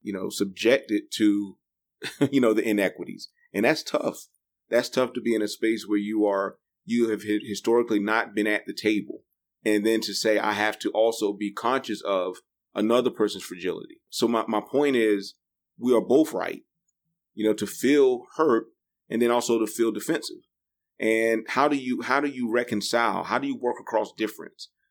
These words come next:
That's where you're gonna find the magic. And to be honest with you, a big part of the change in all the work that we're talking about,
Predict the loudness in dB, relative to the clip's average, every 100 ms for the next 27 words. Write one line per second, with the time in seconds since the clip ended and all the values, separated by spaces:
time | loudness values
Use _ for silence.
0 | _ -2 0 0 0 0 0 -4 -4 -4
1 | -4 0 0 -2 -6 -16 _ _ -4 0
2 | 2 2 2 2 0 -2 0 0 0 -2
3 | -2 -4 0 2 2 0 -2 -4 -8 -4
4 | -4 -2 -4 -8 -14 _ -6 -4 -2 0
5 | 4 4 2 0 0 0 -2 -2 -2 -2
6 | -4 -4 -12 -8 -8 -8